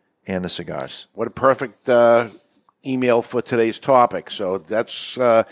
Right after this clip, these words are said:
Speaker 2: that's good. We got two good ones in a row. One thing we're interested to do a show, and the other one was perfect timing, and she knew it.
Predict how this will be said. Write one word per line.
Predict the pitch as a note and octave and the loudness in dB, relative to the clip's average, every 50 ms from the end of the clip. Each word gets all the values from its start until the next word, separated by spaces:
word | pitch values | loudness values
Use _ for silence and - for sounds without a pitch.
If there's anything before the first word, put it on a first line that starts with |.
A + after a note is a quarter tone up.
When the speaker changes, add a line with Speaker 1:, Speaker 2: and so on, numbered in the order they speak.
| - - _ _ _ | -10 -20 _ _ _
Speaker 2:
that's | A2+ A#2+ - - | -10 -10 -8 -4
good. | - E3+ D#3+ B2 | -2 -2 -2 -2
We | B2 B2 | -2 -2
got | C#3+ C#3 | -2 -2
two | - - G#3+ | -2 -4 -6
good | G3+ E3+ G#3+ G#3 | 0 2 2 2
ones | G3+ G#3+ G#3 D#3 | 4 2 2 2
in | F3 E3 | 2 2
a | E3 | 2
row. | E3 G3+ A3+ G3+ D#3+ | 4 4 4 4 4
One | C3 B2 C3+ D#3 D#3 | 2 2 0 0 0
thing | - F3 D#3+ D#3+ | -2 -4 -4 -4
we're | D#3+ D#3 D#3+ | -4 -4 -4
interested | D#3 - D3+ C3+ - | -4 -8 -12 -12 -12
to | E3+ D#3+ | -12 -6
do | D3+ D#3 D#3 | -4 0 0
a | D3+ C3+ | 0 0
show, | - - F3 F3 F3 | 0 2 2 2 2
and | E3+ C#3+ | 2 2
the | C#3 | 2
other | C#3+ D3+ D#3+ | 4 4 4
one | D3+ C#3+ C#3+ C#3+ C#3+ | 4 2 -2 -2 -2
was | C3+ - - _ - _ _ _ | -4 -6 -6 _ -20 _ _ _
perfect | - D3+ D3+ C#3 D3 C3+ - - | 0 0 0 0 0 -6 -8 -6
timing, | C#3+ C#3+ C#3+ D3 D3 D3+ D3+ D3 C#3+ | -2 0 2 2 2 0 -2 -4 -4
and | B2 A#2 A2+ | -8 -10 -10
she | - C3 | -10 -12
knew | C3 C#3+ E3+ G3+ F3 | -4 2 2 4 4
it. | A#2+ - | 2 0